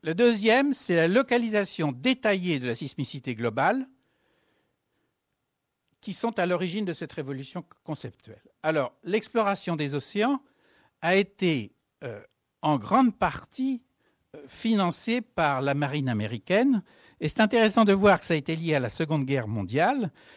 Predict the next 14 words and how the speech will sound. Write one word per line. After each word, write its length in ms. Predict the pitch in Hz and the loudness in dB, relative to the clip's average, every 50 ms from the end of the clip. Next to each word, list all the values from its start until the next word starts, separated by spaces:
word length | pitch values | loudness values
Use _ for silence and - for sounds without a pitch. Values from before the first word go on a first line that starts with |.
| - _ - | -20 _ -2
dans 140 | - 160 185 | 0 2 2
laquelle 560 | 190 190 - - 196 190 180 156 123 107 - _ _ _ _ - | 2 0 0 0 0 0 0 0 -2 -6 -10 _ _ _ _ -12
des 100 | 135 139 | -10 -8
scientifiques 580 | - - 165 147 - - 127 165 170 - - - | -6 -4 -6 -6 -6 -8 -8 -8 -8 -10 -10 -8
comme 160 | 127 117 117 | -8 -6 -6
mon 140 | 127 117 104 | -8 -8 -8
patron 420 | - 135 123 - - - 147 135 | -8 -8 -10 -10 -10 -12 -12 -10
de 80 | 120 120 | -10 -10
l'époque, 380 | 117 110 - 139 123 - - | -10 -6 -4 -4 -4 -4 -6
Maurice 460 | 117 107 113 117 113 120 120 - - | -8 -8 -6 -6 -6 -6 -8 -8 -4
Ewing, 300 | 156 165 196 269 302 247 - - - - - - _ - | -2 0 2 2 2 2 0 -4 -14 -20 -20 -20 _ -4
avaient 280 | 160 156 151 156 165 165 | -4 -2 0 0 0 -2
été 300 | 151 - - 165 147 131 | -2 -4 -2 -2 -2 0
recrutés 880 | - 160 190 196 - - - 190 - _ - 185 170 156 123 - - | 2 2 2 2 2 2 0 0 0 _ 2 2 4 2 2 -2 -6